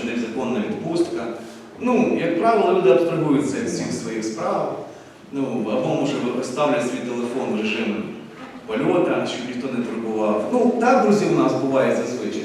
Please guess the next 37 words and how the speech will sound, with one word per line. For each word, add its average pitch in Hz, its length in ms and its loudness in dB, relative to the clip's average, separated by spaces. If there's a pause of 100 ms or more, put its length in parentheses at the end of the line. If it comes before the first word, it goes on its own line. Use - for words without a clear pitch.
Або, 262 100 4
наприклад, 226 480 4
взяти 196 300 4
нашу - 200 0 (120)
суботу. 139 400 2 (580)
Субота, 233 580 4
відпочинок, 170 520 4 (120)
хочеться - 340 -2
відпочити 143 680 0
з 123 160 -4
сім'єю 156 500 0
десь - 140 0
там, - 160 -6 (120)
телефон 147 400 0
залишаємо - 520 0
вдома. 214 400 4 (340)
І 269 100 8
просто 302 360 4
хочу 254 460 6
відпочити 226 580 6
від, 208 220 2 (160)
від 214 140 0
всього, - 520 2
від 208 220 2 (200)
роботи, 180 600 6
від - 180 2
дзвінків, 202 640 0 (100)
від, - 280 2 (300)
від, 208 140 2
вс-, 208 300 -6
від 208 140 2
всіх. - 380 -2 (640)
Дивіться, 220 260 0
Христос - 420 0
піднімається 156 640 0
на - 260 -4
небо, - 140 -6